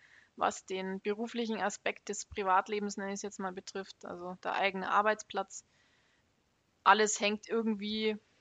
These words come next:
ja, am seidenen Faden in Unsicherheit. Das Einzige, was planbar ist, dass grad nichts planbar ist. Und grad für uns Führungskräfte brechen auch harte Zeiten an. Panik und Hysterie bestimmen das Geschehen überall. Hm,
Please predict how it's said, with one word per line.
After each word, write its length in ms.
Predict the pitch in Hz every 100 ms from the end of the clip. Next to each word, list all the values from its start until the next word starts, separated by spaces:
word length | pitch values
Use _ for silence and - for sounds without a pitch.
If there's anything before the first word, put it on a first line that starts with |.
| _
ja, 320 | - 180 196 202
am 160 | - 202
seidenen 360 | 214 202 214 208
Faden 400 | - 196 202 208
in 120 | 208
Unsicherheit. 600 | 208 202 208 202 196 190
Das 100 | 190
Einzige, 400 | 185 202 214 208
was 120 | 202
planbar 480 | - 202 196 208 -
ist, 180 | - -
dass 200 | - - -
grad 180 | - 180
nichts 180 | 277 -
planbar 440 | - 233 240 233
ist. 240 | 214 240 - _ _ _ _ _
Und 340 | - 202 202 -
grad 240 | 185 208
für 140 | - 220
uns 180 | 220
Führungskräfte 800 | - 240 233 226 - 208 220 -
brechen 440 | 202 190 208 208 175
auch 220 | 180 -
harte 260 | 175 175
Zeiten 480 | 196 - 180 - 170
an. 240 | 165 175 180 _ _ _ _ _ -
Panik 300 | 208 240 226
und 100 | 208
Hysterie 500 | 226 - 214 220 240
bestimmen 480 | 226 - 240 247
das 220 | 233 - -
Geschehen 460 | 220 - 226 233
überall. 800 | 214 226 220 160 170 240 254 254 _ _
Hm, 340 | 277 202 202